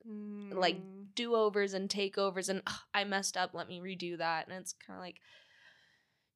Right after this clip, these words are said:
Speaker 1: "You can do this later. I
Speaker 2: Yeah.
Speaker 1: want to dance and be better at what I'm doing," you
Speaker 2: Mm-hmm.
Speaker 1: know, and have fun with it. But, um, at the same time, L A is very cutthroat.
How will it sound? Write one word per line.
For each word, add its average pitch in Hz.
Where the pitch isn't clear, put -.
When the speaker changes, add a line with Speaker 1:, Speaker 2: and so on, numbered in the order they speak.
Speaker 1:
"You -
can 240
do -
this -
later. 170
I 202
Speaker 2:
Yeah. 269
Speaker 1:
want 190
to 190
dance 165
and 165
be -
better 156
at -
what 156
I'm 165
doing," 156
you 214
Speaker 2:
Mm-hmm. 196
Speaker 1:
know, 165
and 170
have 170
fun 165
with 170
it. -
But, 175
um, 160
at 190
the 175
same 170
time, 156
L 160
A 156
is 160
very 156
cutthroat. -